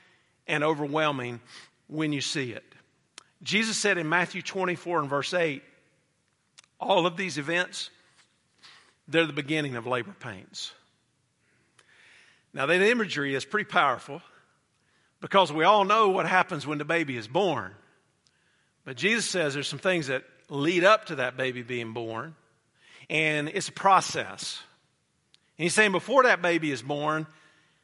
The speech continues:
there are gonna be some labor pains. They're to be expected. And he says that's what's taking place in these events that are to come.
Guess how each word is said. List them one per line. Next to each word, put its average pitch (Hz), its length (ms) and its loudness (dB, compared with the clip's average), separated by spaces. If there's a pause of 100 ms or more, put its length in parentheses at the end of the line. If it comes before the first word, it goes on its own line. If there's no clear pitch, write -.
there 160 100 -2
are - 20 0
gonna 180 100 2
be 185 80 6
some 170 160 -2
labor 160 300 2
pains. 110 640 -8 (720)
They're 160 140 0
to 160 60 -2
be 165 120 2
expected. 143 600 -2 (600)
And 151 80 -10
he 135 60 -4
says 127 200 -6
that's 151 240 2
what's 175 200 -4
taking 156 340 -4
place 139 520 -2 (480)
in 139 140 -8
these 135 180 -4
events 143 560 -6 (460)
that 127 120 -4
are 120 80 -4
to 123 80 -8
come. 113 480 -6